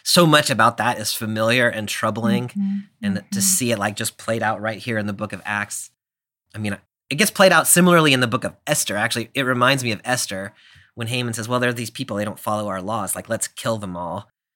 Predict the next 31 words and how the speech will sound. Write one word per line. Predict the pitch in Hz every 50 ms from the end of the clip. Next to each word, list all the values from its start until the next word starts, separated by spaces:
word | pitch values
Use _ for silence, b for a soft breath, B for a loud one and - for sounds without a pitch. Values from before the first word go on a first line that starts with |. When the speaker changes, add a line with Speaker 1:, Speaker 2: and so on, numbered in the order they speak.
| _ _ _ _ _ _ _ _
Speaker 2:
Yeah. | _ 202 190 180 170 165 160 - _ _ -
Speaker 1:
That | 110 117 117 113
reminds | 113 110 107 101 101 104 104 98 110
me, | 113 104 104 101 101 104 120
I | 131
mean, | 139 131
it |
doesn't | 147 139 139 117
go | 127 131
that | 127 113 104 - -
far | - - 151 135 113 104
here, | 98 - 98 101 95
but | 98 104 104 98
it, | - - _ -
it's | 120 -
the | - 110
same | - - 156 139 135 120 120
kind | - 120 104
of | 92 - _
impulse. | 110 113 117 110 - 87 85 92 - - - _ _ _ _ _ _ _ _ _ _ _ _ _ _ _ _ _ _ -
Speaker 2:
Yeah. | 202 196 190 180 165 156 - _ B B B B B B B B
I | - 269 294
think | - - 427 403 - -
that's, | 254 233 226 220 - - - - - _ _ _ _ _ _ _
I | - 220 226
think | 220 - 220 202
that's | 196 170 165 - -
such | - - - - - 262 254 247 - -
a | - 175
helpful | - - 180 170 - - - 175 165
lens, | 165 156 151 147 143 143 147 147 -